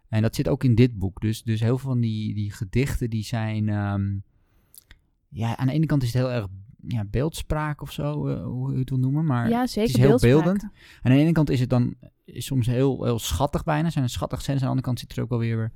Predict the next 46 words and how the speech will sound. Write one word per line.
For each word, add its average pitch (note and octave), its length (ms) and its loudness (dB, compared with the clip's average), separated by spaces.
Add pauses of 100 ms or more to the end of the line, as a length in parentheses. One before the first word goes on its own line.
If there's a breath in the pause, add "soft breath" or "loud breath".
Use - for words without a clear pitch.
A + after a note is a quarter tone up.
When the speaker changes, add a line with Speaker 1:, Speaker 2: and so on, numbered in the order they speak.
(460 soft breath)
Speaker 1:
ja, D#3+ 260 -2
ik, - 360 -6
grof C#3 400 -4
is A#2+ 100 -6
misschien A#2+ 260 -4
niet A2+ 140 -6
het B2+ 40 -4
goede A#2+ 180 -4
woord, A#2+ 140 -4
maar - 80 -8
het, - 200 -12
het, A#2+ 440 -6
eh, B2 140 -6
dus B2 160 -10
het B2 220 -12
confronterend, C3 680 -2
wat B2+ 160 -4
dan A#2+ 100 -2
ook. A2+ 200 -4 (420 loud breath)
Dus A#2+ 120 0
ja, C3+ 160 4
dat, - 200 -4
ehm, C#3 460 2 (160)
ja, C3+ 160 0
het, G#2 140 -4
het, - 240 -8
eh, A#2+ 220 -6 (400)
het - 240 -12
was C#3 140 -8
ontroerend, A#2 500 2
zeg - 180 -10
maar. G2+ 240 -6 (100)
Ja, - 220 0
en A2+ 60 4
me- A#2 60 6
Speaker 2:
Ontroerend, C3 300 0
ja. A3 220 -6 (240)
Speaker 1:
ja, A2+ 360 -2
en B2 140 2
het C#3 100 2
was, D3+ 200 -2
eh, E3 80 -2
het C#3+ 120 -4
was, C#3 140 -6
zeg C#3+ 200 -12
maar... C3+ 340 -8